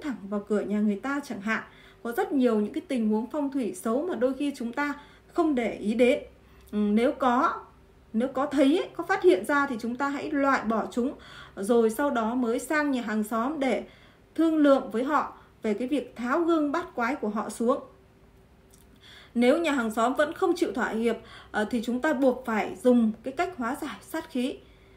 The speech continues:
Ờm, thực ra thì việc làm của nhà hàng xóm là cái việc lợi mình mà hại người, vốn là cái việc không tốt.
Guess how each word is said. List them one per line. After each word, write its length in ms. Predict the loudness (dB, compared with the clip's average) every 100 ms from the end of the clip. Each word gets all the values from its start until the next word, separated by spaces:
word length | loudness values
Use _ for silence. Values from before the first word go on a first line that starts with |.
| -16 -4
Ờm, 340 | 0 0 0 -6 -20 -6
thực 140 | -4
ra 220 | 0 0 0
thì 80 | -2
việc 200 | -4 -2
làm 260 | -2 0 -2
của 100 | 0
nhà 140 | 0
hàng 180 | 0 0
xóm 320 | 0 0 0 -4 -16 -20 -6
là 260 | 0 0 0
cái 80 | -2
việc 340 | 0 0 0
lợi 300 | 2 2 2
mình 320 | 2 4 4
mà 60 | 2
hại 220 | -2 -2
người, 300 | 0 2 2 -2 -8 -14 -4
vốn 220 | -2 -2
là 80 | -4
cái 80 | -4
việc 160 | -4 -4
không 220 | -2 0
tốt. 400 | 2 2 0